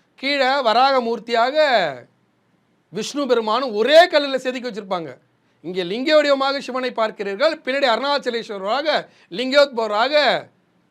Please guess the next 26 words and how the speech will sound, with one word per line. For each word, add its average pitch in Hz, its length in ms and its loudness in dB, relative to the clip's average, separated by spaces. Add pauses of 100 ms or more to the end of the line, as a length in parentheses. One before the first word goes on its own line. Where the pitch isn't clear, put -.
(180)
விஷ்ணு 285 300 -6
பெருமான் 277 520 2 (220)
பிரம்மாவோடு 285 600 4 (200)
காட்சி 240 300 -2
தருவார், 175 300 -6 (300)
உருவமா 302 480 4
காட்சி 233 280 -6
தருவார். 165 280 -10 (640)
எல்லா 285 340 4 (100)
இடத்துலையும் 285 680 -2
நீக்கமர 302 440 0 (140)
நிறைந்திருப்பவர் 262 720 -4
தான் 269 180 0 (600)
திருவண்ணாமலை 208 480 -4
அருணாச்சலேஸ்வரர் 196 760 -8
அக்னி 196 280 -10
ஸ்வரூபமாக. 165 480 -10 (1300)
அவருடைய 196 240 -4 (100)
கோபம் 320 360 6
எந்த 294 220 0
மாதிரி 311 160 4 (100)
கோபம்? 208 220 0
இந்த 170 140 -2
அக்னினா 294 320 -4 (120)
என்ன? 285 120 -4 (680)
நல்ல 190 300 -4